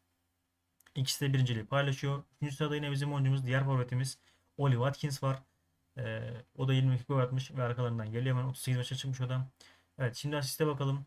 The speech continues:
Orta saha oyuncumuz Yuri Tillemans birinci sırada. Arkasından sağ bek oyuncumuz Matty Cash geliyor. Yuri Tillemans on yedi asist yapmış, e, otuz yedi maçta.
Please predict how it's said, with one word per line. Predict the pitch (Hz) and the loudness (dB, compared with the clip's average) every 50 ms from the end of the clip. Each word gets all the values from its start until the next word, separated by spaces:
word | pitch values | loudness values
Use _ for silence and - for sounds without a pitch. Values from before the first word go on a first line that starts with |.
| _ _ _ _ _ _ _ _ _ - | _ _ _ _ _ _ _ _ _ -6
Orta | - 131 131 135 | -4 -4 -2 -4
saha | 131 - 139 139 | -2 0 2 2
oyuncumuz | 139 139 131 135 135 139 135 - - | 4 4 4 4 2 2 0 -2 0
Yuri | 135 135 135 | 2 2 2
Tillemans | 135 - 139 135 131 127 131 135 131 - - - | 2 0 0 2 2 2 2 2 0 -2 -6 -4
birinci | - 117 123 127 | -2 2 2 2
sırada. | 127 - 135 127 123 120 120 123 | 2 2 2 2 2 2 0 -2
Arkasından | 120 120 127 131 131 - - 127 127 | -4 -2 -2 -2 -4 0 0 0 0
sağ | 127 - 131 127 131 | 0 2 2 4 4
bek | 131 131 131 | 4 2 2
oyuncumuz | 123 117 117 - 120 123 127 - - | 0 -2 0 -2 -2 -4 -4 -4 -2
Matty | 127 127 131 - - 139 | -4 -4 -4 -2 -2 -2
Cash | 135 - - | -2 -2 -2
geliyor. | 131 123 117 117 117 | -2 -2 0 -2 -2
Yuri | 117 123 127 131 | -2 -2 -2 -2
Tillemans | 131 - 131 135 131 131 131 131 - - | -2 -2 0 2 4 4 2 2 -2 -2
on | 135 139 | -2 0
yedi | 139 139 131 | 2 2 2
asist | 131 131 - - 131 | 0 0 -2 -2 -2
yapmış, | 120 113 117 127 131 - - - - | -2 -2 -2 -4 -4 -6 -8 -12 -12
e, | 127 110 110 110 107 107 107 110 110 - | -10 -8 -8 -8 -8 -8 -8 -10 -8 -6
otuz | 123 120 - - | -6 -6 -4 -2
yedi | 123 117 113 | -2 0 0
maçta. | 113 110 - - - 127 135 135 | -2 -2 -6 -6 -4 -4 -4 -4